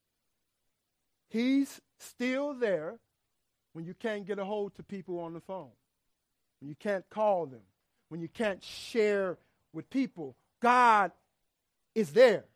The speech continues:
And so it's a reminder to us to find our confidence there and to take advantage of the benefits. David knows this. He knows that no one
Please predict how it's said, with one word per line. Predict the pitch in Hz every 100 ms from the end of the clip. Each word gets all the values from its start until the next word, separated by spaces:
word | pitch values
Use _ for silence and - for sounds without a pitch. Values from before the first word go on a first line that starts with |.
| _ _ _ _ _ _ _ _ _ _ _ _ -
And | 180
so | 254
it's | 226 247
a |
reminder | 220 214 226 311 349 285 254
to | 240 220
us | 214 -
to | 202
find | - 247 277 302 311 294 226 _ _ _ _ -
our | 226 226
confidence | - 320 349 277 240 214 -
there | 220 208 -
and | 220 208 -
to | 208
take | - 302 - 320
advantage | 254 311 339 359 294 269 - - - -
of | 247 254 233
the | 254
benefits. | 226 349 370 - 240 120 _ - _ _ _ _ _ _ _ _ _ _ _ _ _ _ _ _ _ _ _ _ _ _ _ _ _ _ _ _ _ _ 151
David | 202 330 349 294
knows | 233 220 202
this. | - 247 -
He | 247
knows | 233 262 285 196
that | 226 208
no | 254 302
one | 277 269 254